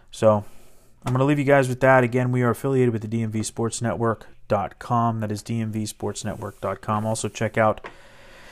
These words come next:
them on Twitter at D M V underscore S N. Follow us on Twitter. It's About Time D C one. That is I T S About Time D C one.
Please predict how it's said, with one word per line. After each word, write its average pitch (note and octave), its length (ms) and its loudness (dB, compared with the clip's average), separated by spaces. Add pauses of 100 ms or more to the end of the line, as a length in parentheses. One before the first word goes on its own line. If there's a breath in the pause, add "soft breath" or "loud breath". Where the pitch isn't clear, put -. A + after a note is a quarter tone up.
(440 loud breath)
them E3+ 280 10
on D#3 120 8
Twitter D3+ 360 8
at A#2+ 160 6
D A#2+ 120 2
M A#2 100 2
V A2 180 0
underscore A2 420 -2
S G2+ 180 -2
N. G2 280 -2 (280)
Follow F3 400 8
us F3 160 4
on B2+ 140 2
Twitter. G2+ 500 0
It's C#3+ 300 0
About A#2+ 320 4
Time A2 360 0
D G#2 120 -4
C G#2+ 200 -2
one. G2+ 260 0
That G2 100 -2
is F#2+ 120 -4
I A2 180 0
T A#2 200 -4
S G#2 220 -2
About G#2 300 -2
Time G#2+ 440 -4
D A2+ 160 -2
C A2 240 -4
one. A#2 380 0